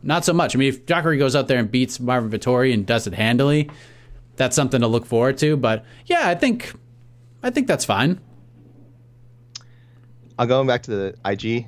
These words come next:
Speaker 2: D Ms. Uh, Jay Steiner coming in with their first entry, coming in hot. Okay, brother. Some, some good, some good suggestions which have already been mentioned. And McKenna, this is the one I, I'm,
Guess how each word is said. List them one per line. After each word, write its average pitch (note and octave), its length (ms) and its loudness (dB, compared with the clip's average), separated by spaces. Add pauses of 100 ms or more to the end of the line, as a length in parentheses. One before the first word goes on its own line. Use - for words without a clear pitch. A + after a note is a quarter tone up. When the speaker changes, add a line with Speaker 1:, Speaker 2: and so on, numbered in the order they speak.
Speaker 2:
D A2 80 -10 (120)
Ms. G#2 300 -8 (140)
Uh, - 180 0
Jay C#3+ 140 0
Steiner A#2+ 360 2
coming A#2+ 280 0
in A2 60 0
with G#2 100 -4
their G2+ 80 -4
first C3 360 -2
entry, G2+ 320 -6
coming F#3 220 0
in C#3+ 60 0
hot. G#2 340 -2 (140)
Okay, F#2+ 160 -10
brother. F#2 200 -8
Some, A2+ 220 -12
some D#3 160 -2
good, F3+ 220 -2
some C#3 140 -2
good C3+ 100 2
suggestions C3 320 -2
which G#2 80 -10
have G#2 80 -6
already G2 140 -2
been G2 80 -6
mentioned. D3+ 340 -4 (580)
And A#2+ 640 0 (420)
McKenna, A2+ 600 0
this D3 100 0
is E3+ 60 -4
the E3+ 80 2
one C#3 160 2
I, A2 280 0
I'm, G#2+ 280 -4